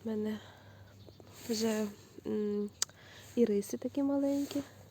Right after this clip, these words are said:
повиростали. Давайте глянемо швиденько, що в мене тут є, бо я сама тут, <laughs> ой, не була дуже давно. Так, редчів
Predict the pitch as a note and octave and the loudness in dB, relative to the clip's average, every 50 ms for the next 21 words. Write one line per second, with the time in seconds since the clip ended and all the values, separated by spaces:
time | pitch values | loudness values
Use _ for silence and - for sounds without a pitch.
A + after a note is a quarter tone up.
0 | - - - - - - - - - - - - - - - - C4 B3+ B3+ B3+ | -20 -20 -20 -20 -20 -20 -20 -20 -20 -20 -20 -20 -20 -20 -10 -6 -4 0 0 0
1 | B3+ B3+ C4 B3+ - - - - B3 A#3+ A#3+ A#3+ B3 B3 A#3+ A#3+ B3 A#3+ - - | 0 0 -2 -4 -4 -6 -4 -2 0 0 2 2 2 2 2 2 0 0 -4 -6
2 | - - - - - - - - - - - - - - - - G#3+ G#3 G3+ - | -8 -8 -8 -10 -12 -18 -20 -20 -20 -20 -20 -20 -20 -20 -10 -8 -6 -6 -4 -4
3 | G#3+ G#3 A3 A3+ A3 G#3+ G#3+ A3 A3 A3+ - - B3+ A3+ G#3+ A3+ A3+ A#3 - A#3+ | -2 0 2 4 4 2 2 0 -2 -2 0 2 2 4 4 4 4 4 2 0
4 | A3+ - B3 A#3+ A#3 B3 B3 A#3 C4 - - C4 - - E4+ F#4+ F#4+ E4+ C#4+ D4 | 0 0 2 4 6 6 8 8 6 6 4 2 4 8 8 10 10 8 8 8
5 | D#4+ F#4+ G#4+ - - G4+ F#4+ F#4+ G4+ G#4 - - F4 - - - F4 G4 G4 D5+ | 6 6 6 6 4 4 4 6 4 4 4 4 2 2 2 4 4 6 6 6
6 | - - - - - - - - E4+ G#4 - - - - - - - - - - | 4 2 -6 -14 -12 0 4 6 6 6 6 4 2 2 2 0 -4 -8 -6 -6
7 | - - - - - - - - - - - - - - E4+ D#4+ D#4 D4+ D4+ D#4 | -6 -4 -4 -4 -2 -2 -2 -2 -2 -2 -2 -4 -2 -2 0 0 2 2 4 4
8 | D4+ D4 D#4 D#4 D4+ D4+ F4 E4+ F4 D#4+ D#4 D#4 C#4 C4+ C#4+ C#4+ C#4+ C#4+ C#4+ D4+ | 4 6 6 6 6 4 4 4 4 4 4 4 4 4 2 2 2 2 2 2
9 | E4 F#4 F#4+ F#4 - - - - - - - - - - - - - B3+ B3+ B3+ | 4 4 2 2 0 -6 -14 -16 -16 -18 -18 -18 -20 -20 -14 -12 -12 -8 -8 -8
10 | A#3+ - - B3 C4 C4+ B3+ - - - - - - - - - A3 A3 A3 A3 | -4 -2 0 4 4 4 4 4 0 -6 -4 -2 -2 -2 -2 -2 -2 -2 -2 0
11 | A#3+ C4+ E4+ | 0 0 0